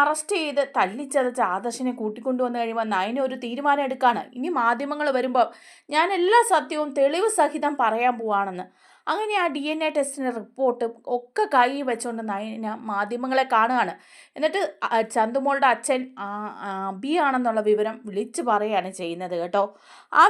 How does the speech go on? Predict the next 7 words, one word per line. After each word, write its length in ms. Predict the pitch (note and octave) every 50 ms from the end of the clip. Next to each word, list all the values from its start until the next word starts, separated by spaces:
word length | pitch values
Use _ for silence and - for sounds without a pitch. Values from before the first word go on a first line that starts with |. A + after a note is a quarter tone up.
| G4+ F#4+
വിശേഷങ്ങളിലേക്കാണ് 880 | F#4 F4+ F4 F4+ F4 F#4+ F4+ E4+ D#4+ D#4+ D#4 D4+ D4+ D#4 C#4 C4 C4+ C4 B3+
നമ്മൾ 180 | B3 B3 C4 C4 C4 C4+
പോകുന്നത്. 420 | B3 B3+ B3+ C4 C4+ C#4+ C#4+ F4 A#4 C#5 A#4 F4
നമ്മുടെ 240 | C4 A3+ A3+ A3+ A#3 A3 B3
വീഡിയോ 220 | A#3+ A3+ C4 C4 B3+
ഇഷ്ടമായാൽ 540 | B3+ - - C#4 B3+ B3+ B3+ B3+ B3+ B3+ B3+ B3
ഒന്ന് 140 | B3+ C4